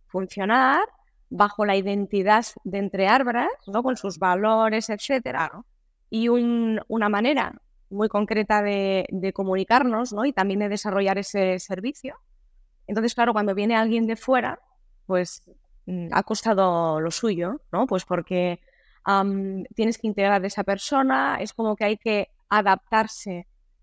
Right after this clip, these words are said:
Speaker 1: también a esos tiempos de esa persona, esas maneras de, de trabajar. Entonces es como hacer un, un encaje.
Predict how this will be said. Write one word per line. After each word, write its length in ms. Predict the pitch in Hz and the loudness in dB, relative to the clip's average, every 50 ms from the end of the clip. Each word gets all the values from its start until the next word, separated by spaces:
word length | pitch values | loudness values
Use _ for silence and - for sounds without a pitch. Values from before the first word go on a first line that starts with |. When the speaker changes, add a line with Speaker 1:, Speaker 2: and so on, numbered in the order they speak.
| _ | _
Speaker 1:
también 280 | - 208 220 226 220 220 | -2 0 2 2 2 2
a 80 | 214 220 | 2 2
esos 340 | 233 - - 220 - - | 0 0 -4 -6 -6 -6
tiempos 480 | - - 226 220 233 240 214 214 208 180 | -4 -2 0 2 2 2 0 -2 -4 -2
de 80 | 208 208 | -4 -6
esa 180 | 202 - 196 | -4 -4 -4
persona, 640 | 185 190 180 - - - 294 285 277 269 262 262 262 | -4 -4 -6 -6 -6 -2 0 0 2 2 0 0 0
esas 400 | 240 233 - - 214 208 - - - | -2 -2 -2 -2 -2 -4 -4 -8 -8
maneras 500 | 214 208 196 190 196 196 196 196 196 185 - | -4 -2 -2 0 0 0 -2 -2 -2 -4 -6
de, 320 | 196 190 185 180 175 - _ _ _ - _ _ - | -6 -6 -6 -6 -8 -12 _ _ _ -20 _ _ -6
de 120 | 196 202 | -6 0
trabajar. 420 | 190 208 196 202 202 - 277 277 262 | 2 4 4 4 4 4 4 4 4
Entonces 260 | 233 247 214 269 247 | 4 2 0 2 0
es 80 | 269 - | 0 0
como 180 | - 269 262 | 0 2 2
hacer 280 | 254 247 - - 254 262 | 2 0 0 -2 0 0
un, 400 | 277 269 262 254 247 233 226 - - | 0 0 0 -2 -2 -2 -2 -2 -2
un 120 | 226 233 | 0 0
encaje. 500 | 226 214 - - 185 - - 185 170 180 | 0 0 0 -2 -2 -2 -4 -10 -10 -10